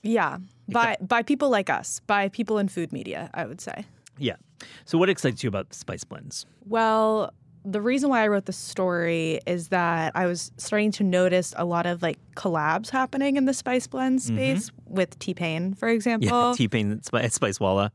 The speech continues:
Speaker 1: Yeah, if T-Pain's doing anything, I'm paying attention. But the fact that he's dropping, like, a collab of three spice blends for chicken wings with
Speaker 2: Yeah.
Speaker 1: Spice Walla, I think that was what made me start to be like, "Well, I have noticed that, like, this is not the only, like,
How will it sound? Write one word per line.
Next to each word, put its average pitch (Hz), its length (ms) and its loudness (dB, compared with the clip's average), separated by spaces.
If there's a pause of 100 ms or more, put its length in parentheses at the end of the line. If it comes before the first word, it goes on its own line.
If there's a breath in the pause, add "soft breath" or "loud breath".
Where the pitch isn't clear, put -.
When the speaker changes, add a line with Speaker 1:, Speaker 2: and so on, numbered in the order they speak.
Speaker 1:
Yeah, 320 180 4
if 226 80 -2
T-Pain's 302 340 2
doing 233 160 4
anything, 220 320 0
I'm 170 120 -4
paying 165 180 -4
attention. 214 480 -2
But 170 280 -2
the 202 60 0
fact 190 300 -2
that 185 140 0
he's 180 300 0
dropping, 170 420 2
like, 156 260 -2
a 160 140 -4
collab 165 420 2
of 165 80 0
three 160 680 0
spice - 520 -2
blends 147 420 -2
for 151 240 -4
chicken 170 340 -2
wings 147 360 -6
with 165 80 -2
Speaker 2:
Yeah. 107 100 0
Speaker 1:
Spice 151 300 -4
Walla, 156 500 0 (340 loud breath)
I 175 120 -2
think 180 200 0
that 190 220 2
was 196 160 2
what 180 100 2
made 170 160 0
me 165 120 -2
start 160 240 -4
to 165 100 -6
be 156 220 -4
like, 151 240 -4
"Well, 220 160 4
I 220 120 4
have 254 220 0
noticed 208 440 2
that, 165 160 2
like, 156 120 -4
this 185 160 -6
is 175 60 -4
not 180 280 4
the 170 120 0
only, 160 260 0
like, 143 240 -4